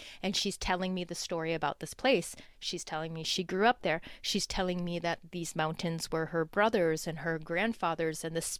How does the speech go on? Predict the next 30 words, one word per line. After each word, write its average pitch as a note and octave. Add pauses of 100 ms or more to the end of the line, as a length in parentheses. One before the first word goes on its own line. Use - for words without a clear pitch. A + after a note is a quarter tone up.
the F#3
spirits G3+
of E3+
the -
ancestors, F#3+
and F3
this F#3
is F#3+
what F3
her F3+
village E3+
believed. E3+
This E3+
was F3
the E3+
belief E3+
system. - (520)
And F3+
she A3+
said G3
that -
her A3
grandfather G#3 (280)
had F#3
founded, G#3
sort F#3+
of E3+
built G3
this F3
little F#3